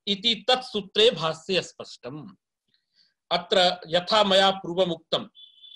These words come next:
ग्रामः गन्तुम् इष्यते, <coughs> कदाचित् कश्चन ब्रूयात् ग्राम पदार्थस्तावत् इसी क्रियाया कर्मेव नास्ति,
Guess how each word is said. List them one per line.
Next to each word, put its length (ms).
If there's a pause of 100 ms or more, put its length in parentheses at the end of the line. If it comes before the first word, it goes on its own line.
(420)
ग्रामः 680
गन्तुम् 680
इष्यते, 680 (580)
<coughs> 20 (480)
कदाचित् 600
कश्चन 300
ब्रूयात् 540 (840)
ग्राम 460
पदार्थस्तावत् 1080 (500)
इसी 340
क्रियाया 600
कर्मेव 560
नास्ति, 520